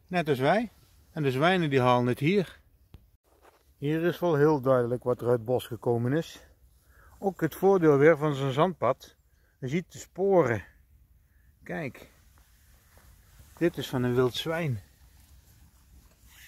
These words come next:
Je ziet de hoeven en dan die twee kleine afdrukjes erachter. Dat is duidelijk van een wild zwijn.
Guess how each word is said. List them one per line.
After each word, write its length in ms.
Je 100
ziet 160
de 60
hoeven 520
en 120
dan 140
die 160
twee 220
kleine 300
afdrukjes 640
erachter. 480
Dat 100
is 80
duidelijk 540
van 180
een 100
wild 220
zwijn. 400